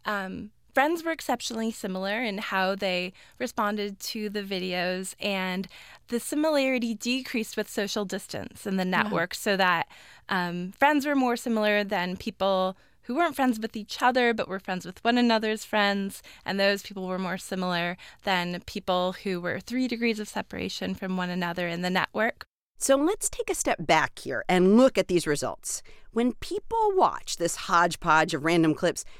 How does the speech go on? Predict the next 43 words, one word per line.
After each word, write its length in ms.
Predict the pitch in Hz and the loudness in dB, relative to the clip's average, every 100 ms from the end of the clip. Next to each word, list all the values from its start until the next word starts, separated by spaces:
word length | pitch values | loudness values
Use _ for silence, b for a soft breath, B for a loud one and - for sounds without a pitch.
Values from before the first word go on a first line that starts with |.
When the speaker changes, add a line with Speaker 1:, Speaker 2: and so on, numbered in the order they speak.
| b - | b -4
Speaker 2:
the 80 | |
people 480 | 196 - 277 - 392 | -4 -4 -4 -2 -2
who 160 | - 285 | 0 2
were 160 | 247 | 2
friends 680 | 214 - 349 226 117 98 - - | 0 2 4 4 2 -6 -10 -8
had 240 | 156 160 | -4 -4
brains 580 | 160 175 233 302 320 302 - | 0 2 4 8 8 6 0
that 120 | 190 | -6
responded 460 | 170 - 165 165 156 | -4 -2 0 0 0
very 460 | 143 151 160 156 - | 0 2 4 2 0
similarly. 720 | - 175 151 135 60 82 - - b b b b | -2 4 4 2 -4 -10 -12 -14 b b b b
Why 320 | 156 175 269 | -2 0 2
this 180 | 247 - | 2 0
happened, 680 | - - - 415 427 415 - b b - - | -8 -10 -2 2 4 4 0 b b -14 -4
we 180 | 220 | 0
don't 220 | 285 277 - | 2 0 2
yet 200 | 220 165 | 0 2
know. 280 | 165 - - - - _ | 0 0 -12 -18 -20 _
Speaker 1:
What 300 | 214 277 - | 0 2 4
way 140 | 240 | 4
is 100 | 233 | 2
the 80 | 220 | -2
causal 380 | - 220 214 214 | -6 -6 -4 -2
arrow 260 | 180 180 190 | -2 0 -2
pointing 420 | - - 165 165 | -4 -8 -6 -8
here? 380 | 185 170 151 131 | -8 -6 -2 0
Are 220 | 185 196 | 2 0
we 500 | 190 214 220 214 208 - B B - | -2 -4 -2 -2 -4 -8 B B -20
forming 520 | - 269 269 262 269 | 0 4 4 4 0
friendships 500 | 247 208 226 277 - | 0 0 -2 -6 -2
with 140 | 269 | -2
people 360 | - 233 220 226 | -2 0 2 2
who 140 | 226 | 0
already 460 | - 208 208 208 214 | 2 2 2 -2 -2
think 280 | 311 311 - | 0 0 2
like 200 | 277 254 | 2 2
us 220 | 254 - | 0 -2
and 120 | 220 | -6
see 240 | - 175 | -6 -8
the 140 | 214 226 | -4 -2
world 300 | 220 208 202 | -2 -2 -2
like 200 | 196 202 | -4 0
us? 340 | 190 190 - | 0 0 -6